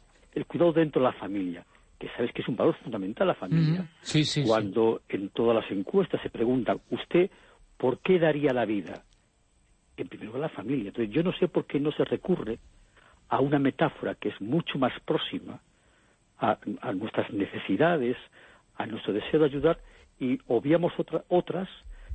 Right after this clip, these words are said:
Speaker 1: que tienen un componente de enemigo, incluso de obediencia debida, de obediencia ciega, de no crítica, que a mí me preocupa mucho. Y ahí se, ahí se daba el,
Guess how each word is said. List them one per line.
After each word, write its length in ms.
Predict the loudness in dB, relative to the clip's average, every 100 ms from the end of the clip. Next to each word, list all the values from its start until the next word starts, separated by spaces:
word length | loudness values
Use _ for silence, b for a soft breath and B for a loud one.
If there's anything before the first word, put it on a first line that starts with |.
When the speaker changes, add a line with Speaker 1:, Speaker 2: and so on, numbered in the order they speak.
| -10
Speaker 1:
que 80 | -4
tienen 180 | 0 2
un 80 | 2
componente 840 | 0 2 2 2 2 4 4 4
de 120 | 2
enemigo, 720 | 2 0 4 4 4 4 6
incluso 480 | 4 0 -8 0 0
de 100 | 2
obediencia 540 | -2 2 0 2 0
debida, 640 | 0 2 4 4 6 4 2 B B -6
de 60 |
obediencia 500 | -4 0 0 0 -2 -2
ciega, 520 | 4 4 6 4 4 2
de 160 | 0
no 180 | 0 0
crítica, 640 | 2 0 0 -2 2 0 0 B B _
que 100 | -6
a 20 |
mí 80 | 0
me 100 | 2
preocupa 360 | 2 -4 -4 -6
mucho. 300 | -6 -10 -16 B B B B
Y 80 | 2
ahí 100 | 4 2
se, 80 | -2
ahí 160 | 0 0
se 60 | 2
daba 180 | 2
el, 120 | 2